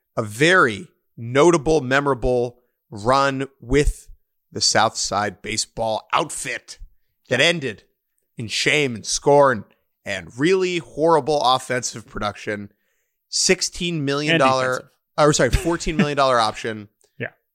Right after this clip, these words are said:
Speaker 1: Um, kinda surprising that he wasn't traded at the deadline if they planned to option him. Also worth remembering that it's a different person running the team
Speaker 2: Yes.
Speaker 1: now.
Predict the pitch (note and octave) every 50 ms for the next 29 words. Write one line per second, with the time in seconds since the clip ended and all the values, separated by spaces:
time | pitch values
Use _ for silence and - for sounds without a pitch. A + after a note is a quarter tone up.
0 | _ _ _ - B2 A#2+ A#2+ A#2 A2+ A2+ G#2+ G#2+ A2 A2 - - _ _ _ _
1 | _ _ _ _ _ _ - E3 F#3+ G#3+ G3+ G#3+ - - F3+ F3+ F3+ F3 E3+ E3
2 | D#3 B2 A#2 B2 A#2+ B2 A2 A2 G#2 G#2 - - A#2 A#2 B2 B2 B2 A#2 G#2 G#2+
3 | F#2+ - B2+ C#3 D3 D3+ D3 D3 C#3+ C3+ B2+ - - G#2+ G#2 - - A#2 A2 A2
4 | A2 A2 G#2 - - _ _ _ _ _ _ _ _ _ _ - - - B2 A2+
5 | G#2+ G#2 G2 - - D3+ D3+ - - C#3+ C#3+ D3 C#3+ C#3 C3+ - - B2+ B2 A#2+
6 | - B2 A2+ A2+ A#2 A2 G#2+ - - - _ - A#2+ A#2 A2+ A2 G#2+ A2 A2 G#2+
7 | G#2+ A2 G#2+ G#2+ - A2 A2 - - G#2+ F#2+ G2+ A2+ A2 - A2+ G#2 - - _
8 | - A2+ G#2 - G#2+ G#2+ G#2 G2+ G2+ G#2+ G2 F2+ - - - - C3 D3+ G3 A#3+
9 | D4 - _ _ _ _ _ _ - C#3+ A2 - - - - - E3 F3 F3 E3+
10 | F3+ G3+ G#3+